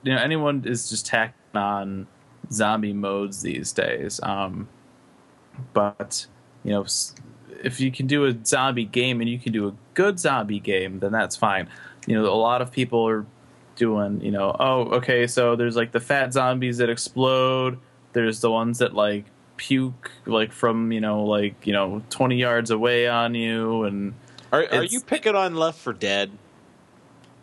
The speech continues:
Speaker 1: Uh, let me finish.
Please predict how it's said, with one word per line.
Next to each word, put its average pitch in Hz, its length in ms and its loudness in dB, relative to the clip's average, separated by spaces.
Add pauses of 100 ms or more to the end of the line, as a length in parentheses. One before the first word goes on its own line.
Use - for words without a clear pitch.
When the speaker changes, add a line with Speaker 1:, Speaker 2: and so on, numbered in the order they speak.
(840)
Speaker 1:
Uh, 143 120 0 (180)
let 170 220 -2
me 427 100 0
finish. - 720 -6